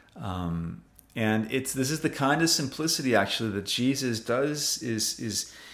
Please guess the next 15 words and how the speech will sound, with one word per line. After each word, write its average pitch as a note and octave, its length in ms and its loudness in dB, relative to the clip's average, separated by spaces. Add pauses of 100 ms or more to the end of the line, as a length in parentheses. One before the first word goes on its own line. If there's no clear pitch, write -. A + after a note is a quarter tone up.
(140)
using D#3+ 720 2
to C#3 140 2
disarm C3 1300 2 (600)
the A2+ 240 2
attempt D3 560 -2
of, G#2 560 -2
of - 180 -6
some G#2+ 160 -2
disciples A2 560 0
to - 100 -10
complicate F#2 720 -6
matters, - 580 -6 (460)
uh, E2 200 -6 (140)
i-, - 280 -12 (120)
in, F#2+ 500 -4